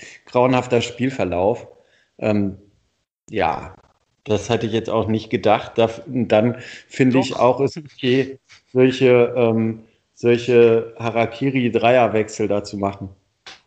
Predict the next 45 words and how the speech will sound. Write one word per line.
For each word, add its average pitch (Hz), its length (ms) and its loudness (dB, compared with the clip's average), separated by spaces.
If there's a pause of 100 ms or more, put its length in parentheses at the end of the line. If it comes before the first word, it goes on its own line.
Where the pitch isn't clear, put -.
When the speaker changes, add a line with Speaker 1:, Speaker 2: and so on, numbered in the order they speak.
(520)
Speaker 2:
Also 117 160 -14
da 123 180 -4
würde 156 160 -8
ich, 160 80 -8
äh, 131 160 -10 (300)
ganz 156 260 -6
deutlich 151 380 -6
widersprechen. 139 580 -8
Also 123 200 -8
ich 131 180 -6
hätte 131 180 -6
schon 185 300 -4
gedacht, 143 400 -6
dass 139 100 -10
man, 131 300 -4 (1200)
äh, 139 100 -6
also 127 640 0
das 113 140 -10
hätte 131 140 -6
ich 120 80 -8
mir 127 140 2
schon 151 200 -2
auch 127 140 -8
einfach 123 260 -8
gewünscht, 120 460 -6
dass - 140 -12
man 113 120 -2
da 110 120 2
irgendwie 113 220 -6
sagt, 110 280 -4
so, 113 80 -10
„Hey 120 100 -4
Leute, 127 680 -6
äh, - 240 -20
wir 117 80 -6
haben 143 120 0
ja 135 120 2
auch 127 40 -2
nichts 143 220 -6
zu 127 80 -12
verlieren 127 480 -4
hier 107 140 -2
in 101 60 -6
diesem 104 240 -10
Spiel.“ 113 360 -4